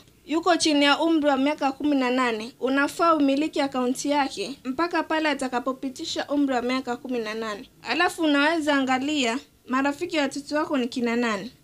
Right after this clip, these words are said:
Kisha ukawachunguza katika kurasa zao. Iwapo utaona dalili zozote za uhalifu,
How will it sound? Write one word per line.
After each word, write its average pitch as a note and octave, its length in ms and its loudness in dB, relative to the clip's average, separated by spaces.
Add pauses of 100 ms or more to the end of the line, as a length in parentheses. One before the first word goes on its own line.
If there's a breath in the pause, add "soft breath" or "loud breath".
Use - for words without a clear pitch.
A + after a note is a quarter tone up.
(480 soft breath)
Kisha F4 300 2
ukawachunguza C#4 680 2
katika C4 380 -2
kurasa A#3 380 -2
zao. A3+ 380 -4 (400)
Iwapo D#4+ 380 2
utaona D4 400 2
dalili C#4 380 0
zozote C4 400 -2
za B3 140 -2
uhalifu, B3+ 500 -2